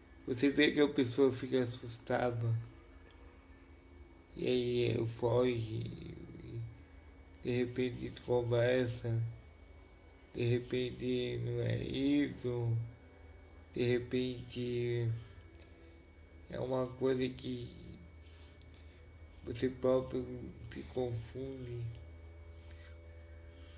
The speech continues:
E isso também caracteriza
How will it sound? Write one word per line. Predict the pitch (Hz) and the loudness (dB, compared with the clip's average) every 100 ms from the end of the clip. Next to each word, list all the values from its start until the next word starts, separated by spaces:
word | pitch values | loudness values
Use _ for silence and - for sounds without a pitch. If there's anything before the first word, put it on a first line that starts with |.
| - - - - - - - - - - - - - | -16 -12 -10 -10 -12 -20 -20 -20 -20 -20 -20 -20 -6
E | 165 151 160 160 | 4 8 10 10
isso | 160 - - | 6 2 4
também | 165 147 143 139 135 185 214 - - - | 4 6 4 0 -2 -8 -8 -10 -14 0
caracteriza | 139 139 131 - - 131 127 127 127 | 6 6 6 0 0 2 2 0 0